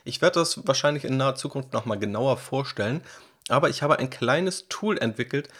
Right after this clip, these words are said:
mit dem du eine Aktie relativ simpel bewerten kannst. Dieses Tool basiert auf der Bewertungsmethode, die ich auch in meinen eigenen Aktienanalysen nutze. Und diese findest du dort auch nochmal erklärt.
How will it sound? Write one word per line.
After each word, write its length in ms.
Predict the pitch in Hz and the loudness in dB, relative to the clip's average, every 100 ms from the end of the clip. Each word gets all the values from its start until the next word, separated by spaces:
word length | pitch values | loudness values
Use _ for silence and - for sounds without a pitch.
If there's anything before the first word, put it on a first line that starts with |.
| - - | -8 -2
mit 180 | 127 | 0
dem 140 | 151 175 | 4 4
du 140 | - | 2
eine 280 | 120 127 - | 2 2 2
Aktie 540 | 135 - - 135 139 - _ _ 127 | -2 -4 -4 -2 -2 -6 _ _ 6
relativ 380 | 151 151 139 | 6 4 -4
simpel 400 | - 117 117 113 | -2 0 0 -6
bewerten 560 | - 101 101 98 - - | -6 -2 0 0 -2 -10
kannst. 360 | - - - - - - _ | -14 -12 -12 -16 -20 -20 _
Dieses 320 | 147 160 170 - | -4 2 0 0
Tool 320 | - 170 170 | -4 -2 0
basiert 520 | 110 110 117 135 131 | 2 0 0 0 0
auf 500 | - 127 131 131 - _ | 0 2 2 -2 -14 _
der 120 | 110 | 2
Bewertungsmethode, 840 | 110 101 120 143 127 123 - 120 110 | 2 0 -2 -2 -2 -4 -4 -2 -2
die 120 | 107 | -2
ich 100 | - | -2
auch 120 | 110 | -2
in 80 | 110 | 0
meinen 160 | 104 - | -2 -2
eigenen 340 | 110 104 - | -2 -2 -2
Aktienanalysen 840 | - - 127 117 104 101 101 101 | -4 -4 -4 -2 -2 -2 -4 -2
nutze. 460 | 104 160 - 156 156 - _ _ - | -2 -2 0 0 0 -10 _ _ -8
Und 100 | 113 | -4
diese 220 | 131 131 | -2 -2
findest 300 | - 127 123 | 0 0 0
du 60 | 110 | 0
dort 200 | 104 - | -2 2
auch 180 | 120 - | 0 0
nochmal 400 | 104 104 95 - | -2 -2 -2 -2
erklärt. 560 | 101 - - 87 - | -4 -4 -8 -6 -6